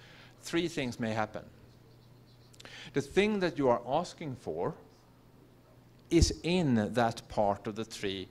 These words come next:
for which that name server is authoritative. And if the thing you're asking for is there, you will get an answer.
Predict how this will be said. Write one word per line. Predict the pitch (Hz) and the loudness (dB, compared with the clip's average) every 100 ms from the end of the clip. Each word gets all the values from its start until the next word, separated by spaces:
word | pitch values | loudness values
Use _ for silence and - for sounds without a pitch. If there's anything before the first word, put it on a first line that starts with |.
| - - | -16 -20
for | - 113 | -8 -6
which | 110 107 - | -4 -6 -6
that | 101 101 | -6 -4
name | 101 104 | -8 -6
server | 107 98 | -6 -6
is | 95 - - - | -6 -10 -18 -14
authoritative. | 117 196 202 - - - - - - - - - - - - - | -4 2 2 2 -6 -12 -20 -20 -20 -20 -20 -20 -20 -20 -20 -8
And | 127 127 - | -6 -6 0
if | 214 220 | 0 0
the | 226 | -6
thing | - 151 147 | -4 -4 0
you're | 135 | 2
asking | 117 127 - 120 | 2 0 -4 -8
for | - 104 104 - | -6 -4 -4 -6
is | 147 120 - | -4 -2 -2
there, | 110 135 80 117 170 - - - - - - - - | 0 2 2 -4 -6 -16 -20 -20 -20 -20 -20 -20 -10
you | - 160 | 0 2
will | |
get | - 95 - - | 2 -6 -6 -10
an | 170 | -6
answer. | 185 180 - | -2 -2 -4